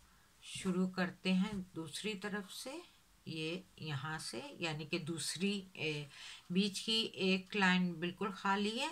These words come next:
और उसके बाद फिर हम इन दो पे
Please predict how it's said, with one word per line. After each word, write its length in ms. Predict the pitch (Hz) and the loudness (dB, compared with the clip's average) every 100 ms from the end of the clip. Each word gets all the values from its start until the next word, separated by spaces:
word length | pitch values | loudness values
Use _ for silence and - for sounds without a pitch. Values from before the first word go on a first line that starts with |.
| 349 | -4
और 260 | - 175 - 185 | -4 -4 -2 -2
उसके 300 | 185 - 175 | -2 0 -2
बाद 340 | 139 151 147 - | 2 0 0 -2
फिर 160 | 180 170 | 0 2
हम 260 | 165 202 - - - - - - | 2 0 -2 -18 -16 -16 -16 -2
इन 200 | 202 185 | 2 4
दो 180 | 170 131 | 4 0
पे 200 | - | 0